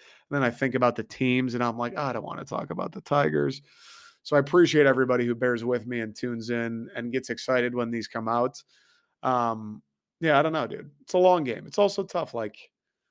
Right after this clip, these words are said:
been at it for a couple years now. Like, I got a nine-to-five too. I get tired.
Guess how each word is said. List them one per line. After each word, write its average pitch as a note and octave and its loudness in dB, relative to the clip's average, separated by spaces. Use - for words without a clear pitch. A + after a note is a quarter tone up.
been D3+ -2
at B2 0
it A2+ -4
for B2 -6
a A#2 -6
couple B2 -2
years B2 0
now. C3+ -2
Like, B2 -4
I A#2+ -4
got B2 -6
a A#2+ -6
nine-to-five A#2 -4
too. B2 -2
I B2 -2
get - -8
tired. B2+ -2